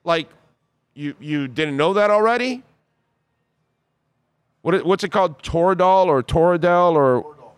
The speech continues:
Toradol, right? We all know about Toradol, right?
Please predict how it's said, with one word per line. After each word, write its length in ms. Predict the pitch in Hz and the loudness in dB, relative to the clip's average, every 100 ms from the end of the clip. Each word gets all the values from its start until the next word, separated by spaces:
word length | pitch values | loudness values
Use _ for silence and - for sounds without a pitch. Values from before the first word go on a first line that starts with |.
| - | -4
Toradol, 440 | 185 165 123 113 | 0 2 2 0
right? 260 | 110 139 185 _ _ _ _ _ _ _ _ | 2 0 -2 _ _ _ _ _ _ _ _
We 180 | 120 156 | -6 -2
all 160 | 175 | 0
know 160 | 180 214 | 0 0
about 220 | 220 220 | 0 0
Toradol, 480 | 214 247 208 175 156 | 0 2 2 2 2
right? 300 | 175 220 | 2 0